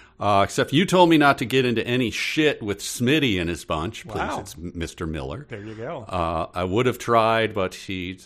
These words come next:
Speaker 1: so anyway, so obviously this character was trying to honor Forrest's wishes to not, you know,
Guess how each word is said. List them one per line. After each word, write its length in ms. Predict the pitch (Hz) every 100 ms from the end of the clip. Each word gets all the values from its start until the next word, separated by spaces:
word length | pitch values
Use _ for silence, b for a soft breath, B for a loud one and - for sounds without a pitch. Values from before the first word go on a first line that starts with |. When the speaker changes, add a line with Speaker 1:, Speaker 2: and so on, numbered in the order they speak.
| -
Speaker 1:
so 360 | - - 92 90
anyway, 440 | - 98 82 76
so 340 | 71 - 85 85
obviously 420 | 95 92 90 107
this 160 | 85 87
character 420 | - 90 80 -
was 160 | 78 78
trying 420 | - 143 160 147
to 200 | - 135
honor 480 | 113 107 104 95 - b b b b b
Forrest's 500 | - 104 92 90 -
wishes 460 | 95 92 - 92 -
to 160 | 95
not, 420 | 82 78 76 - -
you 140 | - 90
know, 180 | -